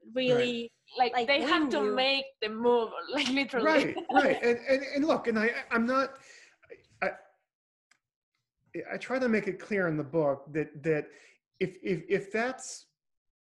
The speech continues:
Speaker 3: if that's the only approach to dating women, some women are comfortable with, like, I, I'm not telling a woman to do something that's gonna make her miserable. Like, i-, if, i-, if making the first move with a guy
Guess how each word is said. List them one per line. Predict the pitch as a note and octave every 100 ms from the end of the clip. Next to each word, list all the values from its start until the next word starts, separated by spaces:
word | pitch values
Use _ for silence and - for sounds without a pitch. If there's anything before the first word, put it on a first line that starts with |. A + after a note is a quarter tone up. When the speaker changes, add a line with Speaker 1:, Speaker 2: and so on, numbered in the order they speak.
| _
Speaker 3:
if | G3
that's | A#3 B3 -
the | A#3+
only | F3+ G#3+ A3+ G3+ F3
approach | E3 - F#3 F3+ -
to | E3
dating | E3+ F3 F3+ D#3 D3
women, | D3+ D#3+ D#3+ D#3+
some | - F3
women | E3+ E3 D3+
are | D3
comfortable | - F#3 F3+ D#3 C3+ B2+
with, | B2+ B2+ B2 A#2+ - - -
like, | F3
I, | G3+
I'm | G3+
not | A3+ D4 C#4+
telling | - G#3 G3
a | E3+
woman | D#3 D#3+ D3+
to | C3+
do | D#3
something | D#3+ D#3+ C#3+ D#3 C#3+
that's | C#3 C3+
gonna | E3 C#3+
make | C3+ C#3+ -
her | C#3 C3 B2+ - _
miserable. | C#3 D3+ B2+ A#2+ - - _
Like, | - C#3 D3+
i-, | D#3
if, | D#3 E3+ - - - F3
i-, | E3+
if | G3 F#3+
making | F#3 A#3 A#3+ A3
the | F#3
first | - F3+ E3+
move | D#3+ E3 D#3+
with | D#3
a | C#3
guy | B2 B2+ C3+ D#3+ F#3+ G#3+